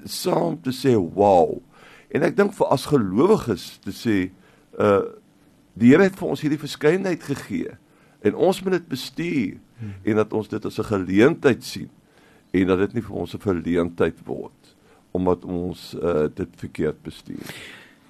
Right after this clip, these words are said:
Speaker 2: Dis baie interessant eintlik en, eh, dokter Fransjo, jy, jy, jy tigtig my nou eintlik hier, eh, <laughs> sonder
Speaker 1: Ja.
Speaker 2: dat jy dit besef. Want ek besef ons, ons raak so gemaklik met al die tegnologie wat ons het en miskien is dit 'n vermaaning vir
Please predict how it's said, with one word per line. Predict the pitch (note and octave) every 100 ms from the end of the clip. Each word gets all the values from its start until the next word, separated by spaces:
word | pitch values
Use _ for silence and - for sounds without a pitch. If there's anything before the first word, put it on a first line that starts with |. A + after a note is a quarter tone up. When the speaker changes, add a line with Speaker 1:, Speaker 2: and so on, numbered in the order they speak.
| _
Speaker 2:
Dis | -
baie | A#2+ D#3+
interessant | F#3+ D3+ A#2+ D3+ C#3+ D3+
eintlik | B2+ C3+ C#3 A#2
en, | C3 B2 B2+
eh, | B2 A#2+ A2+ - B2
dokter | B2+ B2+
Fransjo, | C3+ D#3+ E3
jy, | C#3 B2 B2+ A#2+ G#2+ -
jy, | - A2 A2+ A2+ A2 A#2+ -
jy | G#2+ -
tigtig | A3 - - F#3
my | E3 C3+
nou | B2 D3
eintlik | D3+ E3 E3 -
hier, | B2 D3+ D#3 - - - -
eh, | A#2+ - -
<laughs> |
sonder | E3 - G#3+ G#3+
Speaker 1:
Ja. | G#3
Speaker 2:
dat | D#3
jy | D3
dit | D3+
besef. | C3 C3 F#3+ - - - - -
Want | C4+
ek | D4
besef | C#4 B3 D4+ C4
ons, | - G#3+ G#3+ G#3+ G3+ - - _ -
ons | F3+ F3
raak | D#3+ A3
so | - C4
gemaklik | F#4 A#3+ C3+ C#3+ - E3 D3
met | C#3+ C3+
al | C3
die | D#3
tegnologie | F3 E3 E3+ D3 C3+ A#2 - D3
wat | C3 C#3
ons | C3+ -
het | E2 D#2+ -
en | A#2 B2 A#2+ - - -
miskien | - - B3+
is | B3+
dit | G#3+
'n | G3
vermaaning | F#3+ D#3 A2 A#2 C#3+ D#3 D3
vir | - C3 B2+